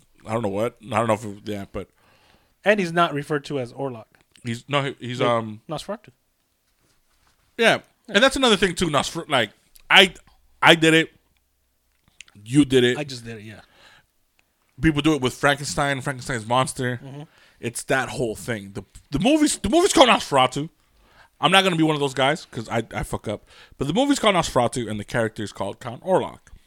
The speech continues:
Speaker 1: Same thing with Frankenstein. Frankenstein is the name of the scientist, Victor Frankenstein. And the actual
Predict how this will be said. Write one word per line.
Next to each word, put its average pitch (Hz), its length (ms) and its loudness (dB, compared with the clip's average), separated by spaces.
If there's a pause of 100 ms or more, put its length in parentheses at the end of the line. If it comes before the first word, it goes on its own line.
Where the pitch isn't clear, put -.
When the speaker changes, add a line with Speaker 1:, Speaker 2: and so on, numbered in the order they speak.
(300)
Speaker 1:
Same 107 220 -10
thing 95 260 -16
with 90 360 -20 (600)
Frankenstein. 127 580 -8 (1080)
Frankenstein 135 920 -6 (360)
is 104 140 -10
the 107 80 -12
name 98 240 -14
of 95 120 -16
the 101 40 -14
scientist, 110 500 -4 (100)
Victor 107 280 -8
Frankenstein. 107 720 -8 (400)
And 104 120 -8
the 120 100 0
actual 104 400 -4